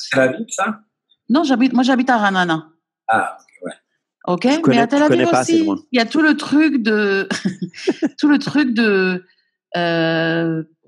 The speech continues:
Speaker 2: de, par exemple, les, les filles qui peuvent pas mettre au tichon, euh, au, c'est-à-dire au lycée, euh,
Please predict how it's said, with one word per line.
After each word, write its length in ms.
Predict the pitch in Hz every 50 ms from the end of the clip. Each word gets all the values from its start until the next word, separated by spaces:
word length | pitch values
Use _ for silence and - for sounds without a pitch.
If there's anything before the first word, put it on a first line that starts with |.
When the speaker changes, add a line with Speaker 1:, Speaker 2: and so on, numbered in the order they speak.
| _ _ _ _ _ _ _ - - - _ _ _ _ _ _ _ _ _ _ _ _ _ _ _
Speaker 2:
de, 300 | - 175 226 226 214 202
par 280 | 185 190 _ 233 226 226
exemple, 360 | 220 208 214 247 247 214 233
les, 100 | 214 202
les 300 | 180 170 196 214 214 214
filles 280 | - - - 262 262
qui 120 | 269 - 220
peuvent 240 | 185 214 202 202 -
pas 100 | 233 214
mettre 280 | 220 214 208 - -
au 60 | 214
tichon, 640 | 196 - - 202 185 - - 202 196 208 208 214 208
euh, 360 | 196 180 170 170 170 170 170
au, 160 | 165 170 165 170
c'est-à-dire 360 | 170 - 180 165 165 185 175
au 80 | 180
lycée, 460 | 180 185 185 180 - - - 196 190 190
euh, 260 | 180 160 156 147